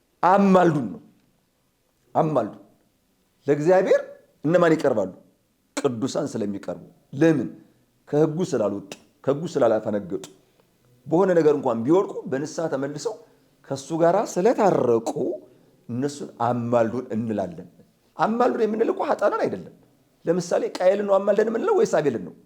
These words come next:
ግልጽ እኮ ነው። አብርሃምን ነው አማልደን የምንለው ወይስ ታራ-፣ እንትን፣ አቢሜሌክን ነው? ፈርዖንን ነው ወይስ አብርሃምን ነው?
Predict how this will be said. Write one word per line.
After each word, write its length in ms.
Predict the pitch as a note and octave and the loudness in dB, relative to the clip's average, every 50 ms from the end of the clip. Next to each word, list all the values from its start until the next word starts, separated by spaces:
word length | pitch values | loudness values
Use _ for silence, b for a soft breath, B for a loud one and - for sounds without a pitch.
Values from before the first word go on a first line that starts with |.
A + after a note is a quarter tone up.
| _ _ _ _ _ _ _ _ _ _ _ _ _ _ _ _ _ _ _ _ _ - | _ _ _ _ _ _ _ _ _ _ _ _ _ _ _ _ _ _ _ _ _ -6
ግልጽ 240 | F3 A3 G#3+ G#3 | -4 -4 -2 -2
እኮ 140 | A3+ - - E3 C3 | -4 0 0 0 0
ነው። 140 | G#2 E2+ D#2+ - - _ _ _ _ _ _ _ _ _ _ _ _ _ _ _ _ | 0 -4 -8 -14 -20 _ _ _ _ _ _ _ _ _ _ _ _ _ _ _ _
አብርሃምን 380 | C#3 D3 E3+ F3+ F#3+ F#3+ G3+ G3+ | 0 2 2 2 2 2 2 2
ነው 80 | G3+ | 2
አማልደን 320 | G3 G3+ G#3 G3+ G3 - G#3 | 2 4 4 2 4 2 2
የምንለው 320 | G#3 A3+ - F4+ G#4+ A4+ | 0 -2 -2 0 2 4
ወይስ 200 | F#4+ - - - - | 4 4 2 2 2
ታራ-፣ 220 | - F#3+ F#3 E3 D3+ | 2 4 4 4 2
እንትን፣ 220 | D#3+ D#3+ E3 D3+ C#3+ C#3 C3+ B2+ B2+ A#2 A2+ G#2+ A2 - - _ - | 2 0 0 0 2 0 0 0 0 -2 -4 -8 -10 -14 -20 _ 0
አቢሜሌክን 500 | C#3+ E3 F3 E3+ E3 D#3 D3+ - G#2+ F#2+ | 2 2 4 2 2 2 0 -2 -4 -10
ነው? 100 | E2+ - - _ _ _ _ _ _ _ _ _ _ _ _ _ _ _ _ _ _ _ _ _ _ _ _ | -14 -16 -18 _ _ _ _ _ _ _ _ _ _ _ _ _ _ _ _ _ _ _ _ _ _ _ _
ፈርዖንን 300 | D#3+ F3+ G#3 A#3 A#3+ F4 | 2 2 4 2 2 2
ነው 100 | B4+ B4+ | 2 2
ወይስ 180 | G#4+ G4+ - G#3 | 2 2 4 4
አብርሃምን 340 | F#3 E3 D#3+ C#3 A#2+ G#2 | 4 4 4 2 2 -2
ነው? 120 | E2+ - | -6 -10